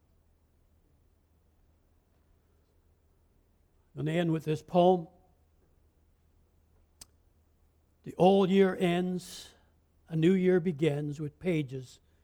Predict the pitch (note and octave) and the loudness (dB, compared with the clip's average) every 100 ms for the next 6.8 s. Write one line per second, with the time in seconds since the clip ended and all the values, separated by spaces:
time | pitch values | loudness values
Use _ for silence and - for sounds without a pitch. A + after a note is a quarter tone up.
0 | _ _ - F3 D3+ C3 - C3+ B2+ D3+ | _ _ -2 -2 0 -6 -10 -12 0 2
1 | C3+ A2 _ _ _ _ _ _ _ _ | 0 -4 _ _ _ _ _ _ _ _
2 | _ _ _ _ _ _ E3+ D#3 G#3 B3+ | _ _ _ _ _ _ -6 2 2 2
3 | B3+ G3 A#3 A#3+ A#3 - A3 G#3+ - - | 0 4 2 4 -2 2 2 2 -2 -12
4 | - G#3 E3+ B2+ A#2+ - _ _ _ _ | -2 0 0 -6 -14 -20 _ _ _ _
5 | _ _ - F3 E3+ F#3 F3 D#3 D3+ - | _ _ -4 0 2 4 4 2 -4 -4
6 | F3+ C#3+ A#2 - C#3 C3 C#3+ B2 | -4 -4 -8 -10 -10 -6 -6 -6